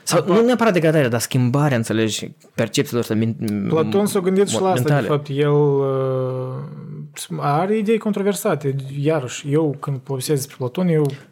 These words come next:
Speaker 1: Nu.
Speaker 2: în multe chestii nu sunt de acord
Speaker 1: Păi, dar asta
Speaker 2: cu
Speaker 1: și e
Speaker 2: el.
Speaker 1: paradoxul, că asta nu-i, asta nu că e în, în teorie, asta e în practică, pentru că dacă tu te gândești, te gândești și om, în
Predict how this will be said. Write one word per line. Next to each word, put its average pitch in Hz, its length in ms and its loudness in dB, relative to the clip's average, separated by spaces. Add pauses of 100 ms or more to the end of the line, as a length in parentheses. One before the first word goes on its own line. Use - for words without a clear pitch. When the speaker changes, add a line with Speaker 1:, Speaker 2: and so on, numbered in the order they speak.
(440)
Speaker 1:
Nu. 131 360 4
Speaker 2:
în 156 60 4
multe 190 180 2
chestii 185 280 0
nu 170 60 2
sunt 165 120 0
de 156 60 2
acord 151 180 2
Speaker 1:
Păi, 156 80 4
dar - 20 -
asta 147 120 2
Speaker 2:
cu - 60 2
Speaker 1:
și - 60 2
e - 20 6
Speaker 2:
el. 147 60 0
Speaker 1:
paradoxul, 143 600 4
că - 80 0
asta 143 160 0
nu-i, 175 480 4
asta - 220 -2
nu 131 80 4
că 147 140 0
e 233 40 6
în, 127 500 4 (160)
în 117 120 -2
teorie, 120 500 2
asta - 180 -4
e 131 40 4
în 139 60 4
practică, 180 420 -2
pentru 117 260 -2
că 113 80 2
dacă 110 180 0
tu - 100 -4
te 127 60 2
gândești, 117 600 2 (100)
te - 80 -2
gândești 117 400 0
și - 220 -2
om, 120 280 2 (680)
în 107 440 0